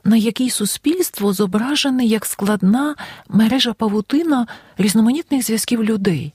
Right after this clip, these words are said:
що встановили правила і норми. Без дотримання цих правил і норм не може мирно існувати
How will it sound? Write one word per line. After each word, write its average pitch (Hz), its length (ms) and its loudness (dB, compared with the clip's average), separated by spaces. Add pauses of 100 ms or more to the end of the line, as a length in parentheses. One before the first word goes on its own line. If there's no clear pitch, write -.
(440)
що - 200 -2
встановили 185 500 2
правила 190 600 -2
і 190 80 2
норми. 160 440 0 (720)
Без 170 160 2
дотримання 202 520 2
цих - 220 -2
правил 208 580 0
і 185 120 2
норм 269 340 2 (420)
не 208 140 6
може 220 440 2
мирно 220 400 2
існувати 196 720 -2